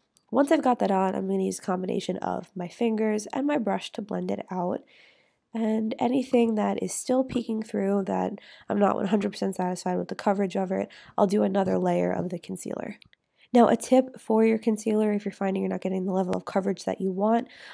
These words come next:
what you can do is, see this, I'm going with my second layer now, but you can apply your concealer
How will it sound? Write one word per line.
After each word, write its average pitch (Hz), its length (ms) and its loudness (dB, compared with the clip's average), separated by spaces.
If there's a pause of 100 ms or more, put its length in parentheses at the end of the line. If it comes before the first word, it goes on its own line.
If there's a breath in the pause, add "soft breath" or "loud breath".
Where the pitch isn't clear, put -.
(160 loud breath)
what 208 120 2
you 220 120 -4
can 233 160 0
do 233 320 6
is, 196 320 0 (160)
see - 160 -2
this, 190 160 -2
I'm 202 100 -6
going 185 200 2
with - 100 -4
my 196 60 0
second 202 280 -4
layer 254 200 0
now, 202 260 -2 (340 loud breath)
but 233 160 4
you 208 80 4
can 214 140 0
apply 240 300 4
your 285 140 2
concealer 202 720 0